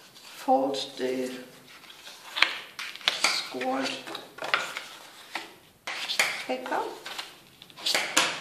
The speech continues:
So, and what we've got is this, which is very similar, um, to our, uh, party popper,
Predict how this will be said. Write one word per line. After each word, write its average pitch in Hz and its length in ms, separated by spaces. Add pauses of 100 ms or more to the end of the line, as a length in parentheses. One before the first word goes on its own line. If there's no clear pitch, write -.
So, - 300
and 226 180
what 240 180
we've 294 180
got 285 280
is - 80
this, - 600 (1160)
which 311 180
is 349 140
very 339 240
similar, 262 520 (160)
um, 113 440 (300)
to 226 260
our, 110 480 (2500)
uh, 220 320
party - 320
popper, 285 340